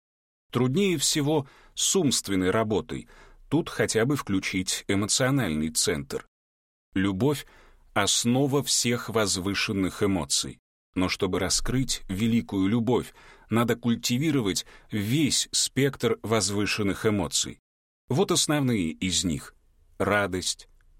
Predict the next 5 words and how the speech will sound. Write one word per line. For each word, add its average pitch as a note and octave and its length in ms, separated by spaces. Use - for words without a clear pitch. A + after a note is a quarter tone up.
щедрость, A2 840
прощение, G2+ 1000
смирение, A2 960
совесть, - 1040
благодарность, G#2+ 1080